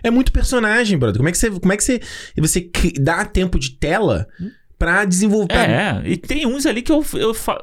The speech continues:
Speaker 2: eu reassistindo agora, eu falo, "Caralho, eu nem lembrava que tinha esse, esse cara aqui."
Speaker 1: Tipo quem?
Speaker 2: Tipo, sei lá, tipo, <laughs> aquele que usa o, o negócio pra escutar aqui, tá
Speaker 1: Ah,
Speaker 2: ligado?
Speaker 1: o, o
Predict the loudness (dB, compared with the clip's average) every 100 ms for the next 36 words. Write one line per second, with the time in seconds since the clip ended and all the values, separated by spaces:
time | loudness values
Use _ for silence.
0 | -2 0 2 2 0 -2 -4 -2 -2 -2
1 | -2 -4 -6 -8 -4 -2 -2 -2 -4 -4
2 | -4 -4 -6 -4 -4 -4 -4 -4 -4 -4
3 | -4 -4 -6 -10 -10 -4 -2 0 0 -2
4 | -4 -12 -12 -8 -4 -2 0 -2 -2 -2
5 | 2 4 6 6 4 4 4 4 2 2
6 | 0 0 0 4 4 4 4 6 6 4
7 | 4 2 -2 -6 -12 -2 0 2 0 -2
8 | -4 0 -2 0 -2 -2 -2 -2 0 2
9 | 4 4 4 2